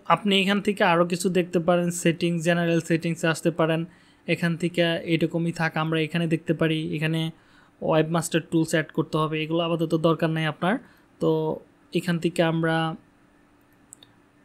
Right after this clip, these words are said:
সিলেক্ট করে দিলাম, সেভ করতে পারি। তারপরে আমরা এখান থেকে ই-কমার্সে আসতে পারি, এটা কি আমাদের ই-কমার্স টাইপ কিনা। ওকে, আমরা এখানে ক্যাটাগরি,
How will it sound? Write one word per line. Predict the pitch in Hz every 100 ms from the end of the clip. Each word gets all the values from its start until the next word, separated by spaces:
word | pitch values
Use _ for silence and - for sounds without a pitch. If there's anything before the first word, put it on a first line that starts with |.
| _ _ _ _ _ _ _ _
সিলেক্ট | - - 180 165
করে | - 165
দিলাম, | 160 160 165 214 240 - _ _
সেভ | - - 160
করতে | - 165 -
পারি। | 165 160 214 - _ _ _ _ _ _ _ _ _ _ _ _ _ _ _ _ _ _
তারপরে | 165 156 170 165
আমরা | 160 165
এখান | 165 165 165
থেকে | 165 170
ই-কমার্সে | 170 175 175 196 170 160 165
আসতে | - 165
পারি, | 160 165 240 202
এটা | 165
কি | 170
আমাদের | 165 165
ই-কমার্স | 175 175 175 165 - -
টাইপ | - 165 -
কিনা। | - 185 233 - - _ _ -
ওকে, | 190 226
আমরা | 190 175 175
এখানে | 170 175 175 175 175
ক্যাটাগরি, | 175 170 170 165 165 208